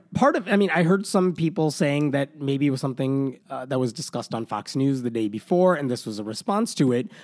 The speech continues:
But it's also important to remember that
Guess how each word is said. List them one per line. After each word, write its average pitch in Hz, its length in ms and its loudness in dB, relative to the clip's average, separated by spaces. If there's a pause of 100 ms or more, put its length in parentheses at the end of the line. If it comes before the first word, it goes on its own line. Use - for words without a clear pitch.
(120)
But 170 80 2
it's 165 140 0
also 190 420 2
important 160 460 0
to 156 80 4
remember 143 460 2
that 127 360 -4